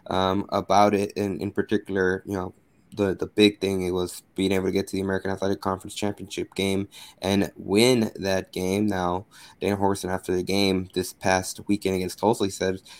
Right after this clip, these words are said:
"We have to keep our heads high, and we are proud of how we finished. We were disappointed because we did not finish the way that we wanted it to be," in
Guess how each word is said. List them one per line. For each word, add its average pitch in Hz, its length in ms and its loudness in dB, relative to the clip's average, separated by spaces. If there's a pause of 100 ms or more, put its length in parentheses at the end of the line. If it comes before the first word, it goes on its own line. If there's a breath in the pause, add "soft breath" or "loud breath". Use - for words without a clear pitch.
(140 loud breath)
"We 101 80 4
have 127 140 8
to 123 60 -4
keep 127 200 0
our 120 80 6
heads 107 260 2
high, 101 340 4
and 95 160 -2
we 104 100 6
are 107 60 6
proud 110 280 4
of 104 80 0
how 101 160 2
we 101 100 0
finished. 98 420 -2
We 98 60 0
were 98 80 4
disappointed 107 540 0
because 104 280 0
we 101 120 4
did 101 120 0
not 101 220 -2
finish 104 240 2
the 95 120 -4
way 98 340 2 (280 loud breath)
that 87 120 0
we 92 100 0
wanted 101 460 2
it 98 160 2
to 90 140 -4
be," 104 480 4
in 95 260 -6